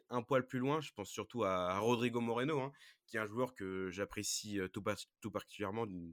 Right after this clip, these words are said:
lors de son passage à Valence notamment, qui pour moi était complètement, euh, Bielsa compatible, parce que c'est un attaquant qui aime redescendre,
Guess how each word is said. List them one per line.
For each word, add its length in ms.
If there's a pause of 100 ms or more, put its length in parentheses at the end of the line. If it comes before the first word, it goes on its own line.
(340)
lors 120
de 80
son 120
passage 300
à 60
Valence 320
notamment, 340 (340)
qui 140
pour 160
moi 100
était 200
complètement, 640
euh, 420
Bielsa 420
compatible, 680
parce 160
que 80
c'est 120
un 40
attaquant 380
qui 160
aime 100
redescendre, 580